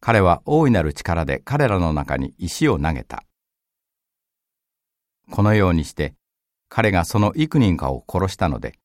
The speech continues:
彼らはその力に驚き始めた。それでも、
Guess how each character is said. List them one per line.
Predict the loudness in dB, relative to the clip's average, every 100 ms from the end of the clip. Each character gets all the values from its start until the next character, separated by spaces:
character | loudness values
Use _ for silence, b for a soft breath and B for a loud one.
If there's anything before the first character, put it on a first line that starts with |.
| _ _ _ _ _ _ _
彼 | -2 2
ら | 2 2
は | 0
そ | 0
の | -2
力 | -2 -2 0 2
に | 0
驚 | -2 0 0
き | -2 -2
始 | -2 -2
め | -2
た。 | -4 -10 -12 _ _ _ _ _ _ _ _ _ _ _ _ _ _ _ _ _ _ _
そ | -10 -2 0
れ | 2
で | 0
も、 | -4